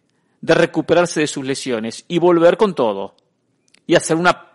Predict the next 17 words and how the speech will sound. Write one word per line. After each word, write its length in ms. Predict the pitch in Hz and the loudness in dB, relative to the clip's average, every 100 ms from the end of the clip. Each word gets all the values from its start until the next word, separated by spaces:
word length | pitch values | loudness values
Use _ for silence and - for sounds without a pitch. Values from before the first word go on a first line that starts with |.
| _ | _
pequeña 400 | 160 - 165 156 | -2 0 0 0
pretemporada 720 | 151 147 151 131 165 165 123 | 0 0 -2 2 6 6 6
de 140 | 123 | 2
dos 340 | 117 123 180 - | -2 2 2 2
o 60 | |
tres 160 | 123 160 | -4 -4
semanas 500 | 196 190 190 220 - _ _ _ _ - | -2 -2 0 -2 -4 _ _ _ _ -2
para 200 | 160 147 | 0 2
ponerse 520 | 147 156 - 147 123 | 2 0 0 -2 0
a 120 | - | 0
tono 500 | 156 180 165 185 185 - _ _ | 2 2 2 2 -2 -8 _ _
con 160 | - 147 | -4 -2
el 80 | 139 | 0
resto 240 | 147 143 | -2 -2
de 40 | |
sus 140 | 131 131 | -6 -8
compañeros. 760 | 131 110 110 101 95 95 - | -6 -6 -6 -8 -10 -12 -14